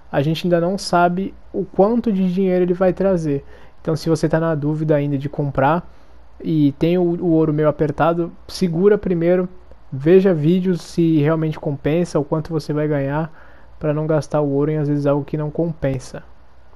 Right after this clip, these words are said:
Depois que começar a cutscene, você vai nascer no meio do nada,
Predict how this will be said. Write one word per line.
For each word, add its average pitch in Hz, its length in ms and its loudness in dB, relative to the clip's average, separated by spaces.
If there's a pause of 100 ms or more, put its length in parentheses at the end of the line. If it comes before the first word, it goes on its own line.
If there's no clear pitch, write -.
(460)
Depois 165 340 2
que - 40 -10
começar 208 360 2
a 190 40 0
cutscene, 208 420 0
você 185 240 0
vai 170 120 2
nascer 165 340 0
no 160 80 -2
meio 165 180 2
do 170 160 0
nada, 165 460 2